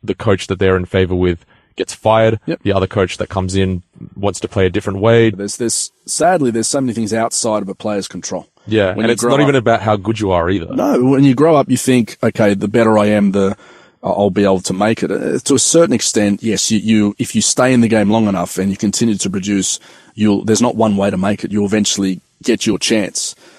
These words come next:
Speaker 2: But there are, there are many opportunities that if you look at it, you go, "Well, hang on, it's really fifty percent talent. The other fifty percent is right time, right place, right connection,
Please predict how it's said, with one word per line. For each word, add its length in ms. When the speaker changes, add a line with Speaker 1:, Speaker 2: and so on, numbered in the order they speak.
Speaker 2:
But 280
there 320
are, 420
there 160
are 80
many 240
opportunities 640
that 240
if 260
you 460
look 300
at 140
it, 100
you 80
go, 220
"Well, 100
hang 160
on, 120
it's 160
really 160
fifty 380
percent 320
talent. 320
The 120
other 120
fifty 200
percent 280
is 140
right 240
time, 260
right 180
place, 360
right 200
connection, 580